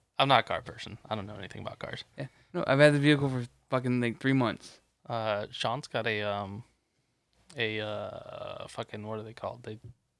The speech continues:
Speaker 1: check engine light, or a, the code reader. He's got one of those. You
Speaker 2: Oh.
Speaker 1: probably hook it up to it and find out what the actual code is.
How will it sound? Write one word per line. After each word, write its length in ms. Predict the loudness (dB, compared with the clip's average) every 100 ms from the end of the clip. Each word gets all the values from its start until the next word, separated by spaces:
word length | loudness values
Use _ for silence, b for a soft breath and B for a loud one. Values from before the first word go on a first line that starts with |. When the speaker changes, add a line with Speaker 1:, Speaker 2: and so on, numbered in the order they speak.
| _
Speaker 1:
check 240 | -6 -4 -2
engine 280 | -4 -4
light, 240 | -6 -10 -10 0
or 60 | 0
a, 140 | 0 -4 b b b b
the 60 | 0
code 220 | 2 4
reader. 260 | 2 -2 -8 _ _ _ _ _ _
He's 140 | -8
got 160 | -2 0
one 100 | 2
of 60 | 2
those. 240 | 2 -6 -16 _ _ -20 _ -20 _ _ -14
You 80 | -4
Speaker 2:
Oh. 20 |
Speaker 1:
probably 160 | -4 -4
hook 80 | -8
it 60 | -10
up 80 |
to 140 | -6 -8
it 100 | -6
and 80 | -4
find 160 | -4
out 80 | -2
what 80 | -4
the 100 | -4
actual 240 | -4 -6
code 240 | -4 -4 -4
is. 140 | -8